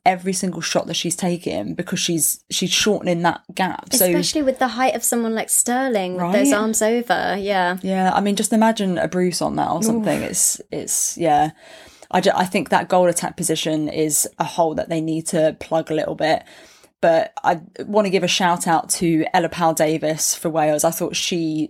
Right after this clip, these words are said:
Speaker 1: did a mountain of work, really, really tried her best. And the combination with Shaw, I think, was really nice. Like, it did produce some good results. But when you're up against Fowler, I mean,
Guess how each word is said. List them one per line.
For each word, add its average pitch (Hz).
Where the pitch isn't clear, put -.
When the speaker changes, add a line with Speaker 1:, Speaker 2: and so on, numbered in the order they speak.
Speaker 1:
did 160
a 180
mountain 185
of 156
work, 156
really, 208
really 175
tried 170
her 165
best. 165
And 170
the 202
combination 220
with 202
Shaw, 202
I 185
think, 214
was 202
really 220
nice. 202
Like, 156
it -
did 214
produce 196
some 190
good 185
results. 180
But 175
when 208
you're 208
up 185
against 156
Fowler, 151
I -
mean, 151